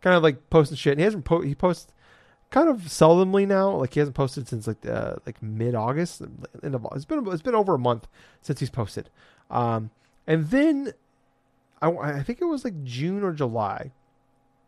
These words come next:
He, this new Twitter account popped up called The Real Insider,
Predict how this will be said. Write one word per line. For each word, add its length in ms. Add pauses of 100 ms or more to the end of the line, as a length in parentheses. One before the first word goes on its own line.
(260)
He, 360 (340)
this 200
new 440
Twitter 240
account 280
popped 280
up 160
called 300
The 100
Real 380
Insider, 520